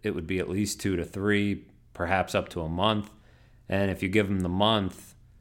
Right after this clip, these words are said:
then he gets, you know, the fifth week at the bye week.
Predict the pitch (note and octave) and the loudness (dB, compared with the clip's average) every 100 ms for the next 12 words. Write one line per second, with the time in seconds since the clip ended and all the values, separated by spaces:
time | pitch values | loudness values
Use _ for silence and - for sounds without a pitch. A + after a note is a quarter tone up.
0 | - - G2 F#2+ F2+ F2+ F2+ F2 E2+ - | -8 -2 0 0 -2 0 2 2 0 -8
1 | - - - G2 E2+ D#2 D#2+ - G2+ - | -10 -14 -12 -6 -4 -4 -6 -4 -4 -2
2 | F2+ F2 E2+ D#2 D#2+ D#2+ E2+ E2 D#2+ D#2 | -2 0 -2 -4 0 0 0 0 -4 -6
3 | - | -12